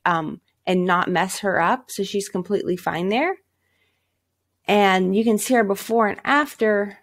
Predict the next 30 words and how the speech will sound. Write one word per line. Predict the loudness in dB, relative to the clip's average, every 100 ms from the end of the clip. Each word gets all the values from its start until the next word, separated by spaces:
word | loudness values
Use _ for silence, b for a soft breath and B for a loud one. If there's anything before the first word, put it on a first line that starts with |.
| _ 2
There's | 4 2
before, | -2 -4 0 4 4 0 -6 _ _ _ _ -4
there's | -2 0
after. | 0 0 -4 -10 -4
I | 0
like | 2 0
that. | -4 -6 _ _ _ _
I'm | -2
gonna | 0 2
hit | -2 -2 2
F | 2 2
eight | 0 0 -2
to |
flatten. | -6 -4 -2 -2 -2 -4 -8 _ _ _ _ _ _ _ _ _ _ -10
I |
think | 2 2 2
this | -2
is | -4 -2
good. | 2 4 2 2
We're | 0
just | 0 0
gonna | 2
go | 2
up | 2
to |
our | -2 0
actions, | 0 0 -2 0 0 -2
click | -4 -6 -6 _
black | 0 0 0
vignette. | -4 -2 0 0 -2 _ -20